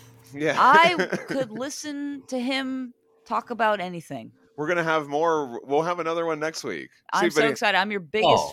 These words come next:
Speaker 2: fan.
Speaker 1: Yeah, so we'll have another
Speaker 3: Yeah.
Speaker 1: one. Um,
Speaker 3: Sorry.
Speaker 1: but, but
Speaker 3: <laughs>
Speaker 1: I
Speaker 3: No, no,
Speaker 1: haven't,
Speaker 3: go ahead.
Speaker 1: I haven't seen Static Shock, or what was the other one that he mentioned? The Zeta Project? What are those? Are those other D C animated?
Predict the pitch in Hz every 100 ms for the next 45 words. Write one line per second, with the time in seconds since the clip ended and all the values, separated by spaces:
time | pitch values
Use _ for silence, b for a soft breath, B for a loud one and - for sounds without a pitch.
0 | - 180 156 131 127 101 85 92 - 110
1 | 123 120 113 107 85 78 71 - _ _
2 | - 120 117 110 147 101 98 95 B B
3 | B B B B B - 147 - 143 147
4 | 143 190 214 127 120 101 - _ - 135
5 | 160 143 - 139 - 110 107 - 113 98
6 | 107 104 120 139 139 143 143 143 143 147
7 | 151 143 101 104 120 131 123 120 127 131
8 | 123 131 131 110 90 104 110 113 110 113
9 | 107 107 113 - 117 107 107 110 107 107